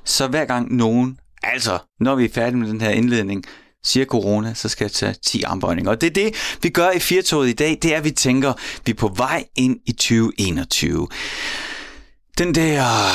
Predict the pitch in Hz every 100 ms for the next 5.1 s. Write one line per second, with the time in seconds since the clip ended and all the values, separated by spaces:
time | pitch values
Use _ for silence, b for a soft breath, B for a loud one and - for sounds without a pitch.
0 | B B B B - 110 107 107 107 107
1 | 117 98 101 101 113 117 - 107 113 110
2 | 113 117 127 120 87 107 117 110 101 90
3 | 85 - 85 92 101 107 92 87 90 -
4 | 87 85 - - - 113 113 101 98 98